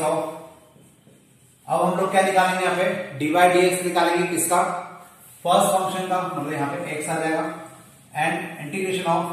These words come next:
e to the power minus x dx और finally इसके बाहर भी क्या आएगा, एक और dx आएगा।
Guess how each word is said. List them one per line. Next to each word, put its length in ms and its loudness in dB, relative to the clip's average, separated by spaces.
e 140 -6
to 100 -6
the 140 -4
power 240 2
minus 420 -2
x 260 -4
dx 420 -6
और 340 -2
finally 360 -2
इसके 160 -4
बाहर 240 0
भी 120 -4
क्या 140 0
आएगा, 160 0
एक 340 -12
और 280 -4
dx 320 -6
आएगा। 240 -14